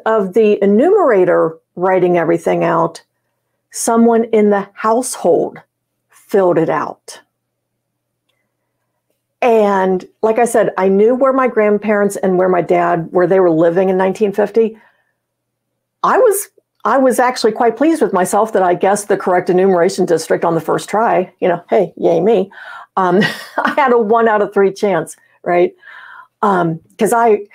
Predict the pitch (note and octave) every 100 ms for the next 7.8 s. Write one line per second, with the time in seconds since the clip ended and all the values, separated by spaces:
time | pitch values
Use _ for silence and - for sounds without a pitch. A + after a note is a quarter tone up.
0 | - - - G#3+ A3+ A#3 A3 G3+ F#3 G3
1 | G3 - F#3+ F#3 F3+ E3 F3 G3 G3+ A3+
2 | A3+ - - _ _ _ _ - C4+ B3+
3 | E4 F#4+ D#4+ A3 A#3 D4 D4+ D4 A#3 -
4 | A3 G#3 G3+ G3 F3 - D#3+ D#3 F3+ F3
5 | E3+ - - _ _ _ _ _ _ _
6 | _ _ _ _ - F3 A3+ - A#3+ A#3
7 | A#3 - - E3 G#3 F#3+ - -